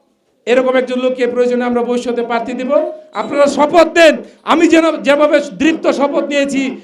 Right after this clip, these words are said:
যতদিন মাটির উপরে থাকি মনিরুদ্দিন কোনো নেতার পিছনে আপনারা আমাকে পাবেন না। কোনোদিন তাদের গোলামি করা দূরে থাক, তারা আমাদেরকে যে অস্থির কথা বলতো,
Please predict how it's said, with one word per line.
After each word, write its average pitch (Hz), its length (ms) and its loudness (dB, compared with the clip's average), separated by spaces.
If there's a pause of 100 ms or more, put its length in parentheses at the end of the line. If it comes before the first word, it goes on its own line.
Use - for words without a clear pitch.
(200)
যতদিন 359 520 6
মাটির 330 320 2
উপরে 311 240 4
থাকি 262 380 -2 (280)
মনিরুদ্দিন 415 560 6
কোনো 392 180 4
নেতার 339 380 2
পিছনে 302 280 2
আপনারা 277 280 2
আমাকে 269 240 0
পাবেন 233 320 0
না। 214 180 -6 (600)
কোনোদিন 392 480 6
তাদের 330 280 2
গোলামি 302 360 2
করা 285 260 2
দূরে 294 220 2
থাক, 262 280 -2 (340)
তারা 294 260 4
আমাদেরকে 311 560 2
যে 311 240 2
অস্থির 320 460 -2
কথা 302 260 2
বলতো, 269 420 -2